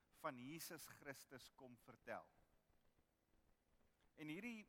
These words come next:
hierdie, eh, eh, eh, eh, moslim sultan was heeltemal uit die veld geslaan. Nou, daar's baie stories en baie dinge. Daar's, daar's selfs 'n verdere storie dat, dat, eh, eh,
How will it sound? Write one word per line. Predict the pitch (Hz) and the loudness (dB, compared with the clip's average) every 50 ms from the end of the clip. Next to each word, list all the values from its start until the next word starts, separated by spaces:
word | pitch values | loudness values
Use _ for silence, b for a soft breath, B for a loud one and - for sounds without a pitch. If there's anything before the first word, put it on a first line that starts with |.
| - 131 131 - - | -8 -14 -14 -14 -6
hierdie, | - 147 165 180 214 208 208 | -2 0 0 2 4 8 12
eh, | 202 180 170 156 | 12 12 12 12
eh, | 151 143 - - - - - - - - - - - 120 123 | 12 8 2 -12 -18 -18 -18 -20 -20 -20 -18 -10 -6 -4 -4
eh, | - - - 123 117 | -2 0 0 2 2
eh, | 110 - - 117 110 | 2 0 -2 -4 -4
moslim | 107 117 120 131 160 202 214 - - - 196 196 196 185 175 160 | -4 -6 -4 2 4 4 4 4 2 -2 -2 -2 -2 -2 -2 -4
sultan | - - - 214 202 196 185 - - - 147 131 127 | -4 -2 0 0 0 0 0 2 6 6 6 6 6
was | 120 127 123 - | 2 0 0 -2
heeltemal | 123 117 120 156 175 185 180 180 170 160 | -6 2 4 6 8 8 6 6 4 4
uit | 156 147 | 4 2
die | 143 127 - | 0 0 4
veld | - 123 113 110 - | 6 6 6 4 2
geslaan. | - - 113 - - 92 76 73 101 | -4 -10 -10 -10 -8 -8 -8 -2 2
Nou, | 131 151 | 4 6
daar's | 151 156 160 156 139 - | 6 6 4 2 -2 -6
baie | - - 208 220 214 190 | -4 -2 0 2 2 2
stories | - - - - 208 202 202 196 180 185 175 - | 0 -2 -2 -2 0 2 2 4 4 2 -2 -2
en | - 160 147 | -4 -4 2
baie | 135 151 160 175 185 175 156 | 6 8 8 8 8 6 6
dinge. | 170 170 175 175 170 160 151 B B B B B B B | 4 4 6 8 6 6 6 B B B B B B B
Daar's, | B 131 131 - - - - 127 131 | B 10 10 10 8 -4 -6 -6 -4
daar's | 131 127 - - | -4 -2 -2 0
selfs | - 214 208 196 175 - 185 | 2 4 4 4 4 2 -2
'n | |
verdere | 165 - - 185 180 180 180 185 175 | -6 0 4 4 6 6 6 4 0
storie | 156 - - - 185 175 170 170 156 | -2 -4 -6 -6 -4 -2 -2 0 4
dat, | 151 147 143 - B B B B B B B B | 6 6 4 4 B B B B B B B B
dat, | 131 131 123 | 6 6 6
eh, | - - - - 50 - - - - - - 120 | 6 0 -14 -12 -10 -10 -8 -8 -8 -2 0 0
eh, | 117 | 0